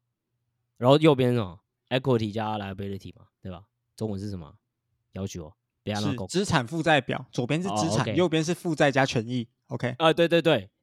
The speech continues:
Speaker 1: Thank you，不愧是传统金融长。好，OK，那这个时候你看哦，如果一个公司要把它的R O E拉高，它其实可以做一件事情，就是它可以去杠杆，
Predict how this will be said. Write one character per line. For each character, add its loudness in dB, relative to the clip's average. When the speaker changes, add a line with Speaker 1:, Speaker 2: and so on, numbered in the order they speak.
Speaker 1:
Thank 2
you， 4
不 -10
愧 2
是 -4
传 -6
统 -6
金 -10
融 -6
长。 -14
好， -8
OK， -2
那 -2
这 -6
个 -2
时 -2
候 -4
你 -10
看 -6
哦， -10
如 0
果 0
一 -6
个 0
公 0
司 -6
要 -2
把 -6
它 0
的 0
R 0
O 2
E 0
拉 -4
高， -10
它 -2
其 -6
实 -4
可 -2
以 2
做 0
一 -2
件 -2
事 -8
情， -12
就 0
是 2
它 -2
可 -4
以 -2
去 -2
杠 0
杆， -14